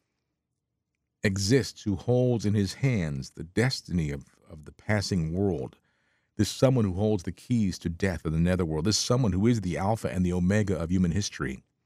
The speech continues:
whether it be individual or collective history. This someone is love, love that became man, love crucified and risen,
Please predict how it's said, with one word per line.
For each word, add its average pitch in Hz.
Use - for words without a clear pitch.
whether 90
it 85
be 98
individual 113
or 92
collective 113
history. -
This 92
someone 131
is 92
love, 95
love 117
that 95
became 95
man, 87
love 92
crucified 107
and 90
risen, 85